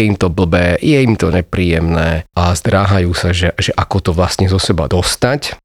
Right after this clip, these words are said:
Lebo možno majú tú skúsenosť, že keď to zo seba dostanú, no tak, e, z druhej strany príde nejaké odmietnutie. Nebodaj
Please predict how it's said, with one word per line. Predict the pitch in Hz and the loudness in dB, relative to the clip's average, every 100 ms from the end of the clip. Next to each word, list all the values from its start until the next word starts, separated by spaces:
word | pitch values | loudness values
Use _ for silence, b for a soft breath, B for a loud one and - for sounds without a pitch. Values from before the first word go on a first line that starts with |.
| _ | _
Lebo | 131 175 165 | 0 2 2
možno | 147 175 110 | 4 2 2
majú | 92 95 - | 2 0 -4
tú | - | -10
skúsenosť, | - - 151 156 143 139 123 | -2 0 2 4 4 2 2
že | 101 | 0
keď | 92 107 | 0 0
to | - | 2
zo | 92 95 | 0 0
seba | 95 57 | -2 0
dostanú, | 78 95 - 90 85 | -2 -2 -2 -2 -2
no | 85 | -2
tak, | - 82 | -4 -4
e, | - 87 87 98 | -2 0 2 0
z | 87 | 2
druhej | 101 101 | 2 2
strany | 87 - 90 85 | 0 0 0 0
príde | 98 98 85 | 0 0 0
nejaké | 80 69 - | -2 -4 -2
odmietnutie. | 117 107 98 87 90 85 90 78 - | 2 2 2 2 0 0 0 -2 -4
Nebodaj | 143 123 123 131 139 135 113 104 92 | 0 2 4 4 4 4 2 2 2